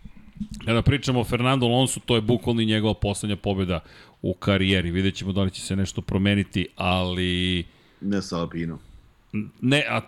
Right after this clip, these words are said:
Speaker 1: okej, a hoće ostati van Alpine sledeće godine?
Speaker 2: E, teško.
Speaker 1: E, teško.
Speaker 2: Te-, teško, ali
Speaker 1: Hoće
Speaker 2: ja
Speaker 1: uopšte ostati u Formuli
Speaker 2: Pa,
Speaker 1: jedan?
Speaker 2: ja,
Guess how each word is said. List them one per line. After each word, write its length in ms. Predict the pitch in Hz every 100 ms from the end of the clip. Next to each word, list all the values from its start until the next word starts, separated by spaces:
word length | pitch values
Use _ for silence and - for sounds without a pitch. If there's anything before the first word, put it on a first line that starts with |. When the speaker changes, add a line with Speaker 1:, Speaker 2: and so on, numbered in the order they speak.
| _
Speaker 1:
okej, 480 | 139 123 113 120 98
a 180 | 90 104
hoće 400 | 98 113 113 123
ostati 400 | 123 - 147 135
van 200 | 127 135
Alpine 420 | 113 - 123 117
sledeće 440 | 98 110 113 - 101
godine? 380 | 107 107 98 82 - _ -
Speaker 2:
E, 840 | 67 95 113 120 120 120 117 107 101 - -
teško. 360 | 110 101 -
Speaker 1:
E, 180 | 131 123 - - -
teško. 440 | - 113 - - - -
Speaker 2:
Te-, 120 | 95
teško, 460 | 92 87 - 80 -
ali 300 | 80 80 82
Speaker 1:
Hoće 240 | 107 -
Speaker 2:
ja 60 | 120
Speaker 1:
uopšte 360 | 147 170 - 120
ostati 460 | 113 - 113 107
u 60 | 90
Formuli 280 | - 107 143
Speaker 2:
Pa, 140 | 139
Speaker 1:
jedan? 460 | 131 123 113 117 123
Speaker 2:
ja, 180 | 135